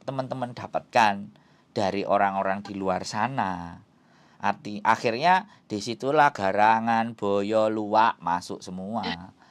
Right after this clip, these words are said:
Speaker 1: Kan repot. <laughs> Gitu loh, Mbak.
Speaker 2: Iya.
Speaker 1: Kalau sudah musuh garangan sama boyo.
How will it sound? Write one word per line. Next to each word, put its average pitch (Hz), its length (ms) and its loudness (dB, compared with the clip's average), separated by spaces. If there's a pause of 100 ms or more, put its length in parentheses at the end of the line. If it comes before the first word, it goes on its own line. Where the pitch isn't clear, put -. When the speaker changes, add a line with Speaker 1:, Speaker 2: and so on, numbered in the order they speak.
(360)
Speaker 1:
Kan 104 180 0
repot. 107 640 2
<laughs> - 320 -20 (540)
Gitu 98 240 -8
loh, 95 80 -4
Mbak. 92 340 -6 (960)
Speaker 2:
Iya. 214 160 -4
Speaker 1:
Kalau 151 180 4
sudah 107 300 -2
musuh 104 260 -4
garangan 101 460 2
sama 104 260 0
boyo. 101 540 2